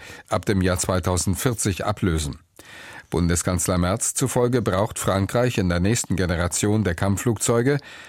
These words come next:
ein atomwaffenfähiges und flugzeugträgerfähiges Flugzeug. Das brauche die Bundeswehr gegenwärtig nicht.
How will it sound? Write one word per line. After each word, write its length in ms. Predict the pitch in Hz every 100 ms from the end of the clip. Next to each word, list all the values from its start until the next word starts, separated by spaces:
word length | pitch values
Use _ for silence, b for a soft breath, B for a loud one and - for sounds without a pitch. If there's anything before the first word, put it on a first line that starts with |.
| B
ein 180 | 127 113
atomwaffenfähiges 1300 | 110 - 156 123 98 107 95 101 98 98 107 101 - -
und 300 | 107 98 -
flugzeugträgerfähiges 1400 | - 139 143 - 120 104 - 107 95 90 87 90 90 90
Flugzeug. 560 | - 104 87 - 95 - B B B B B -
Das 140 | -
brauche 340 | - 90 85
die 100 | 80
Bundeswehr 540 | 82 107 107 110 120 113
gegenwärtig 600 | 104 85 85 90 104 -
nicht. 280 | 98 80